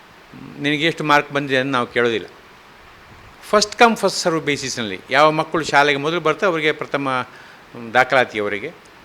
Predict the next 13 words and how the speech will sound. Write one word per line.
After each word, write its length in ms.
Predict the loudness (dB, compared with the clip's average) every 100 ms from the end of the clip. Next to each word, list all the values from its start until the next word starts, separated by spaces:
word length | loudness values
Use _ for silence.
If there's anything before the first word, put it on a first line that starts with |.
| -20 -8
ಅವರ 360 | -2 2 4 4
ಮಾರ್ಕು 440 | 6 6 6 4
ಅಡ್ಡಿಯಾಗೋದಿಲ್ಲ. 640 | 4 6 4 4 -2 -4 -10 -20 -6
ಆಕೆ 240 | -4 -4 0
just 360 | 4 4 2
ಪಾಸ್ 260 | 2 2 2
ಆದ 120 | 0
ಮಕ್ಕಳನ್ನು 400 | 0 0 -2 -2
ಕೂಡ 180 | -2 0
ನಾವು 360 | 0 0 -2
ಶಾಲೆಯಲ್ಲಿ 500 | -4 -2 -2 -4 -2
ದಾಖಲಾತಿ 360 | -2 0 0 -2
ಮಾಡಿಕೊಳ್ತೇವೆ. 640 | -4 -4 -4 -2 -4 -4